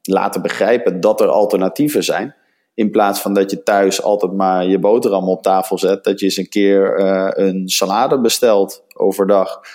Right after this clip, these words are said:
Of dat je, eh, een broodje gaat halen bij, eh, bij de takeaway op de hoek. En ik denk dat daar uiteindelijk de grootste rol is voor de leveranciers, ook zoals wij. Wij hebben contact met de consumenten en het is veel meer de consumenten opvoeden om dat vaker te gaan doen.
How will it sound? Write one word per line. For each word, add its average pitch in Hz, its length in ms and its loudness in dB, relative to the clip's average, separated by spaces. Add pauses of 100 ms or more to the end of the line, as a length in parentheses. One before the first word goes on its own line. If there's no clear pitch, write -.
(240)
Of 101 180 0
dat 98 260 0
je, 98 200 4 (540)
eh, 90 380 0
een 95 120 0
broodje 104 360 2
gaat 98 160 -4
halen 95 400 0
bij, 95 560 2
eh, 92 100 0 (720)
bij 92 240 2
de 95 120 -4
takeaway 110 420 4
op 95 60 2
de 92 80 0
hoek. 120 380 0 (540)
En 101 520 0
ik 113 180 -2
denk 117 180 2
dat 101 180 2
daar 110 500 2 (680)
uiteindelijk 117 480 0
de 95 60 2
grootste 127 400 0
rol 104 340 4
is 98 240 0
voor 95 340 2
de 95 120 2
leveranciers, 95 800 0
ook 107 180 0
zoals 95 280 0
wij. 98 340 2
Wij 98 180 4
hebben 98 200 2
contact 107 400 -2
met 107 140 -2
de 98 100 -4
consumenten 107 640 0
en 95 100 0
het 92 120 -2
is - 120 -6
veel 117 200 4
meer 107 240 2
de 95 80 0
consumenten 98 760 -2
opvoeden 101 540 0
om 98 160 0
dat 90 240 0
vaker 104 280 -4
te - 100 -14
gaan 95 200 -6
doen. 110 320 -2